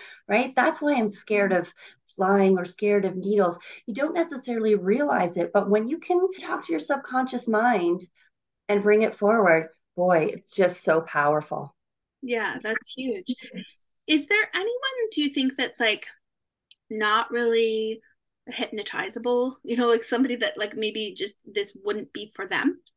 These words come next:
Speaker 1: No, I don't. You know, some people will say, "Oh, I could never be hypnotized. I have so much control." Well, the only thing you have control over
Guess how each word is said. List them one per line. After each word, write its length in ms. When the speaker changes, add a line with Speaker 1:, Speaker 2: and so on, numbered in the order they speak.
Speaker 1:
No, 320
I 100
don't. 460
You 100
know, 220
some 300
people 240
will 120
say, 280
"Oh, 200
I 80
could 200
never 240
be 100
hypnotized. 680
I 40
have 200
so 280
much 340
control." 680
Well, 100
the 160
only 300
thing 160
you 140
have 300
control 640
over 480